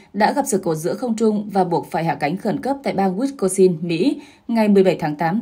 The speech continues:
theo giờ địa phương. Sự cố này xảy ra một tuần sau khi chính máy bay của ông Trump buộc phải chuyển hướng vì vấn đề kỹ thuật. Sau khi vận động tranh cử tại thành phố Milwaukee ở bang Wisconsin, ông Vance đã lên chiếc máy bay thuê có tên Trump Force two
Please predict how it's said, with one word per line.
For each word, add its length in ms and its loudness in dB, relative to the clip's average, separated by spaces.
theo 140 -2
giờ 160 0
địa 120 0
phương. 340 2
Sự 160 -6
cố 140 0
này 120 4
xảy 160 0
ra 180 0
một 220 2
tuần 200 2
sau 180 -6
khi 160 -6
chính 160 0
máy 120 0
bay 140 0
của 140 -2
ông 220 -2
Trump 260 0
buộc 240 -2
phải 180 0
chuyển 240 -2
hướng 300 0
vì 80 4
vấn 160 0
đề 120 2
kỹ 160 -6
thuật. 320 0
Sau 160 -2
khi 120 -4
vận 140 2
động 180 2
tranh 180 -2
cử 200 4
tại 100 -2
thành 180 -2
phố 260 0
Milwaukee 720 0
ở 160 0
bang 280 0
Wisconsin, 640 2
ông 180 -2
Vance 320 0
đã 180 2
lên 280 2
chiếc 160 -4
máy 100 0
bay 140 0
thuê 380 4
có 160 -2
tên 400 2
Trump 300 0
Force 300 -4
two 260 6